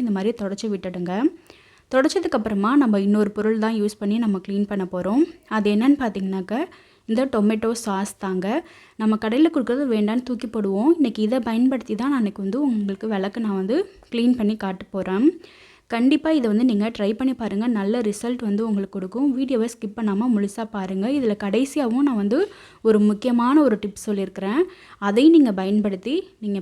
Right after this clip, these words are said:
பாருங்க. இப்ப நான் என்ன பண்றேன்னா, இந்த டொமேட்டோ சாஸை வந்து எல்லா பக்கமும் நான் அப்ளை பண்ணிக்கிறேன். இந்த டொமேட்டோல பார்த்தீங்கன்னா ஒரு மாதிரி புளிப்பு தன்மை இருக்கும். இப்ப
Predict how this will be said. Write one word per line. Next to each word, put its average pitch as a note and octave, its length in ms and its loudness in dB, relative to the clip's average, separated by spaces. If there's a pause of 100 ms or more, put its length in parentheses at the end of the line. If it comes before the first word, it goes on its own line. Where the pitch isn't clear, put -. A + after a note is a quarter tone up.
(120)
பாருங்க. F#3+ 320 -4 (1080)
இப்ப B3+ 160 -2
நான் A#3+ 120 0
என்ன B3+ 160 2
பண்றேன்னா, A#3 380 0
இந்த C4+ 200 4
டொமேட்டோ A3 320 -2 (220)
சாஸை G#3 320 -8
வந்து G3 180 -2 (120)
எல்லா G#3 240 0
பக்கமும் G#3+ 320 -4
நான் G#3+ 100 -4
அப்ளை G3+ 240 -6
பண்ணிக்கிறேன். F#3+ 480 -4 (640)
இந்த C4+ 140 4 (120)
டொமேட்டோல D#4 540 4
பார்த்தீங்கன்னா G3+ 420 -2 (200)
ஒரு G#3+ 160 2
மாதிரி G#3+ 200 0 (100)
புளிப்பு C#4 360 0
தன்மை G3 300 0
இருக்கும். G3 300 -2 (280)
இப்ப A3+ 80 -2